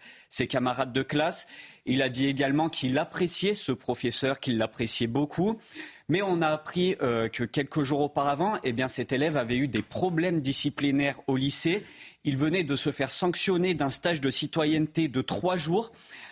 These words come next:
afin de, je cite le, le procureur de la République de Béziers, afin de réfléchir au principe de laïcité.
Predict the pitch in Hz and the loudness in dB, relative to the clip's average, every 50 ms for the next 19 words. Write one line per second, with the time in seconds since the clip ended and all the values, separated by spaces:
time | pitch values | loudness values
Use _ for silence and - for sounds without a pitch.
0 | - - - 143 - - 165 160 147 143 143 131 123 147 160 165 - - - - | -8 -4 -4 -4 -2 0 0 0 2 2 0 0 2 0 0 0 0 -2 -2 -2
1 | 165 156 - - 147 139 135 131 127 123 117 117 117 117 113 - - 147 - - | -2 -4 -4 -2 0 2 2 2 2 2 2 2 2 0 0 -2 -2 -4 -2 -2
2 | 147 131 131 131 123 127 123 - 127 123 123 123 123 110 127 123 117 131 135 123 | -2 0 0 0 0 0 -2 -4 -4 -4 -2 -2 -2 -2 -2 0 0 0 0 2
3 | 135 160 175 202 - - 139 135 - - 170 180 165 - 135 127 113 - 190 190 | 2 0 0 0 0 -2 -4 -4 -2 -2 -2 0 0 0 0 -2 0 0 -2 -2
4 | - - 185 180 - - - 175 170 165 - - - - - - - - 139 135 | -2 0 0 0 2 2 2 2 0 0 -2 -6 -16 -20 -20 -20 -8 -4 -2 -2
5 | - - - 156 151 147 - - - 160 160 143 123 127 123 127 127 135 143 - | -2 -2 0 0 0 0 0 0 0 0 0 0 0 0 2 2 2 2 0 0
6 | - 143 135 - - 151 175 | 0 -2 0 0 0 0 0